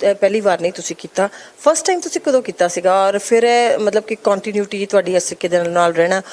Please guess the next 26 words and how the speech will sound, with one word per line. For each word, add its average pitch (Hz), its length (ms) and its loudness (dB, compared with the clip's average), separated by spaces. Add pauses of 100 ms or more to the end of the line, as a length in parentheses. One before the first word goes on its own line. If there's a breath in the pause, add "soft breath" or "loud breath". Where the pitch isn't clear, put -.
(220 loud breath)
ਔਰ 196 100 4
ਇਸ 190 300 0
ਵਾਰੀ 190 180 0
ਤੁਸੀਂ 190 280 -10
ਖਾਸ 175 300 -4
ਤੌਰ 185 200 0
'ਤੇ 196 140 -6
ਇੱਕ 202 200 -6
ਟ੍ਰਿਬਿਊਟ 208 500 -8 (360 loud breath)
ਦਿੱਤੀ 196 220 -2
ਹੈ 185 60 4
ਸੋਲਜਰਸ 180 540 -2
ਨੂੰ 180 260 -2 (100)
ਜਾਂ 185 120 2
ਆਪਣੇ 196 180 -4
ਦੇਸ਼ 208 360 2
ਨੂੰ 165 80 -4
ਦੇਖਿਆ 156 280 -2
ਜਾਏ 160 200 0
ਤਾਂ, 185 160 -4 (440 loud breath)
ਤੇ 226 220 2 (400)
ਇਹ 254 120 4
ਸਾਰਾ 247 240 2
ਦਾ 226 180 2
ਆਈਡੀਆ, 190 540 2
ਇੱਥੇ - 220 -2